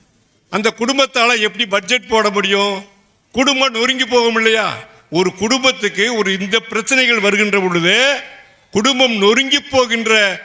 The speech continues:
சூழ்நிலை தான் நிச்சயமாக உருவாகும். ஆனால் நண்பர்களே, இந்த ஆட்சி பொறுப்பேற்றிருக்கின்ற பொழுது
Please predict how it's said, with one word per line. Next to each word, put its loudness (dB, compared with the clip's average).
சூழ்நிலை 2
தான் 0
நிச்சயமாக 0
உருவாகும். 0
ஆனால் 0
நண்பர்களே, 0
இந்த 0
ஆட்சி 0
பொறுப்பேற்றிருக்கின்ற 0
பொழுது 4